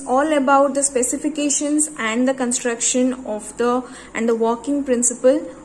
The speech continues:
of screw gauge. I hope it is clear to all of you. Now let's see what experiments and what things we can measure using this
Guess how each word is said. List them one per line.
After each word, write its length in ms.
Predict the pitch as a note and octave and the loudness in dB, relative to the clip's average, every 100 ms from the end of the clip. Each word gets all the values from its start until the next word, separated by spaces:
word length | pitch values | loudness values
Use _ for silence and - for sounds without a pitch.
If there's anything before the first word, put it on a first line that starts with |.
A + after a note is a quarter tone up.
| - | -6
of 340 | G#3+ C4 - - - | -2 -2 -4 -16 -10
screw 420 | - - - B3 F#3 | -4 -4 -2 -6 -4
gauge. 360 | - - - - - - | -6 -4 -4 -4 -20 -8
I 160 | G#3 | -6
hope 420 | A3 D4 F4 F4 - - | -2 0 0 0 -14 -10
it 120 | A#3 | -4
is 120 | A#3 - | -4 -4
clear 400 | - A3+ G#3 D4+ - | -4 -2 -2 -4 -8
to 80 | D4 | -8
all 220 | - G#3+ | -4 -2
of 160 | F3+ - | -2 -6
you. 160 | E3+ - - - - | -12 -14 -18 -20 -4
Now 160 | B3+ C4 | 2 2
let's 340 | C#4+ D4 - | 4 2 0
see 320 | - E4 G#4 - - - | 0 0 0 -4 -8 2
what 240 | C4+ D#4+ | 2 2
experiments 720 | D4+ - - C4+ C#4+ D4 D#4 | -2 -2 4 4 4 0 0
and 180 | D4 C4 | 2 2
what 280 | A#3+ C#4+ - | 2 0 0
things 280 | C4+ C4+ C4 | 0 2 0
we 140 | A#3 | -4
can 240 | A3+ A#3+ A#3 | -2 -2 -2
measure 460 | G#3+ G#3+ B3 C#4 | -4 2 4 4
using 500 | A#3+ A3 A3 A3+ A#3 | 0 -6 -4 -2 0
this 400 | A3+ D4 - - | 2 2 2 -4